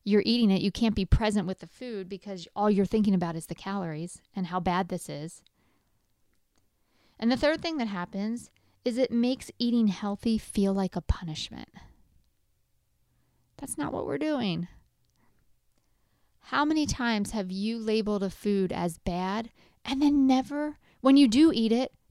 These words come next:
don't even enjoy the process? Or you're thinking about how you're gonna punish yourself later. That's not what we're doing.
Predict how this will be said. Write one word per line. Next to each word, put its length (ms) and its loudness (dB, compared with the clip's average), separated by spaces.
don't 220 4
even 240 0
enjoy 720 -8
the 100 -10
process? 760 -6
Or 140 6
you're 200 8
thinking 320 4
about 200 4
how 140 -2
you're 180 2
gonna 160 2
punish 440 -4
yourself 440 -10
later. 520 -6
That's 220 -8
not 160 -2
what 120 0
we're 120 -4
doing. 680 -4